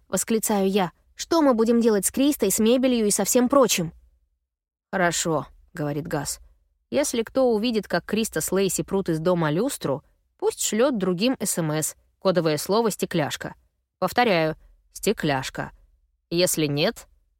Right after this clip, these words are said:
тогда до завтра». Он вскидывает руку на прощание — и поднимает крышку люка. «Погоди, Газ!» — с внезапной горячностью говорит Бин.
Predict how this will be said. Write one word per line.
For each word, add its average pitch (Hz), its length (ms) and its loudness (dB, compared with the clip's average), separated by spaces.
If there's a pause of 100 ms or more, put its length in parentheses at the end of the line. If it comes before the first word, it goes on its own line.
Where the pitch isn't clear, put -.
(240)
тогда 180 320 2
до 294 160 2
завтра». 254 400 -2 (380)
Он 202 160 0
вскидывает 170 520 -2
руку 180 220 -2
на 160 80 -2
прощание — 214 640 -2 (300)
и 262 120 -6
поднимает 185 560 0
крышку 165 360 -6
люка. 156 360 -6 (840)
«Погоди, 254 460 4
Газ!» — 311 460 2 (520)
с - 100 -8
внезапной 185 440 2
горячностью 180 560 -2
говорит 185 300 0
Бин. 175 260 0